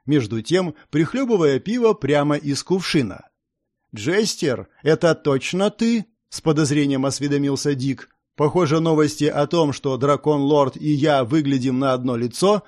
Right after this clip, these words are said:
нагнали на него паранойю. «Назови пароль». «Мне пиво принёс алкоголик», — поинтересовался я. «Да, это точно ты», — кивнул Сэвидж, протягивая мне кувшин. «О, я гляжу, ты нашёл свою любимую?»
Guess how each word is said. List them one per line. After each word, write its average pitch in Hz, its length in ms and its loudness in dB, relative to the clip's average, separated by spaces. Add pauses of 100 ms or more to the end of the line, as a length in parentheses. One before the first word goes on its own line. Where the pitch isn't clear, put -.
(120)
нагнали 170 480 2
на 202 100 -2
него 170 280 0
паранойю. 143 600 0 (260)
«Назови 156 420 2
пароль». 196 500 2 (580)
«Мне 165 300 0
пиво 208 400 2
принёс 180 540 0
алкоголик», — 165 840 0 (220)
поинтересовался 135 880 0
я. 113 340 -4 (640)
«Да, 240 520 4
это 240 320 4
точно 170 460 0
ты», — 120 360 -4 (100)
кивнул 135 420 0
Сэвидж, 180 500 0
протягивая 190 600 -2
мне 139 240 -2
кувшин. 127 580 -6 (320)
«О, 202 300 4
я 160 260 2
гляжу, 185 400 0
ты 175 140 0
нашёл 175 400 0
свою 170 320 -2
любимую?» 180 720 0